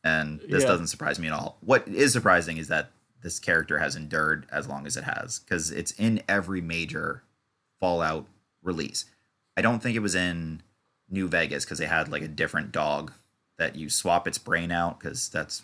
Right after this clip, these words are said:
Speaker 1: you know,
Speaker 2: Yeah,
Speaker 1: whatever.
Speaker 2: sure.
Speaker 1: Yeah, yeah, yeah, totally.
Speaker 2: Right.
Speaker 1: All right, next question. Uh, since Sonic Two, Sonic's ever-present plucky fox sidekick Tails has been a major fixture of the franchise, but Tails is only a nickname.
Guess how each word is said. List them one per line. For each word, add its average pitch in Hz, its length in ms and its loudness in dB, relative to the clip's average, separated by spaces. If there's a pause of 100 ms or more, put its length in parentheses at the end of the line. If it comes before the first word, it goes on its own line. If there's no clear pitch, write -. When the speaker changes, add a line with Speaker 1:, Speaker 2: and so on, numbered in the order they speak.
Speaker 1:
you - 120 -10
know, - 140 -10 (640)
Speaker 2:
Yeah, 277 140 0
Speaker 1:
whatever. 165 280 4
Speaker 2:
sure. 131 360 -6 (360)
Speaker 1:
Yeah, 208 140 6
yeah, 160 140 6
yeah, 87 120 8
totally. 98 340 4 (680)
Speaker 2:
Right. 131 240 -2 (100)
Speaker 1:
All 85 80 6
right, 80 160 0
next 120 220 4
question. 123 360 2 (420)
Uh, 95 200 8
since 175 320 4
Sonic 170 480 4
Two, 113 440 2 (320)
Sonic's 107 420 4
ever-present 110 680 4 (460)
plucky 123 340 2
fox 123 440 2
sidekick 131 440 4
Tails 113 420 4
has 85 120 0
been 87 120 -2
a 87 40 0
major 82 280 -2
fixture 82 340 -2
of 80 80 -2
the - 60 -12
franchise, 85 580 0 (720)
but 92 220 2
Tails 131 380 4
is 98 160 2
only 92 360 0
a - 100 -2
nickname. 113 600 -4